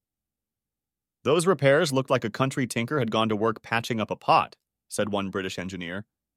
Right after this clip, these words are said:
"but they weren't repairs at all." The S R seventy-one's strength was that it could expose much of the strategic deception the Soviets had spent decades creating,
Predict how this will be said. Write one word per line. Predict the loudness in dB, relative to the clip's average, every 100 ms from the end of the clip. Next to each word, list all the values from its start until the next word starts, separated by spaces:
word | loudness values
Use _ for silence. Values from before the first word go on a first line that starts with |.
| _
"but | 0 2
they |
weren't | 2 2 0
repairs | -4 -4 -4 -4
at | 0
all." | 0 0 -6 _ _ _ _ _ _ _ _ _ _
The | 0 2
S | 2 4
R | 4
seventy-one's | 4 4 4 2 2 2 0
strength | -2 -2 -4 _ -8
was | -4 0
that | 0
it | 0
could | -4
expose | -4 0 2 2 2
much | 4 4 4 -2
of |
the | -4
strategic | -6 -8 -4 -4 -4
deception | -6 -2 0 0 -4 -6
the |
Soviets | -4 0 0 0 -4
had | -6
spent | -6 -6 -6 0
decades | 0 0 -6 -8
creating, | -8 -4 -4 -4 -8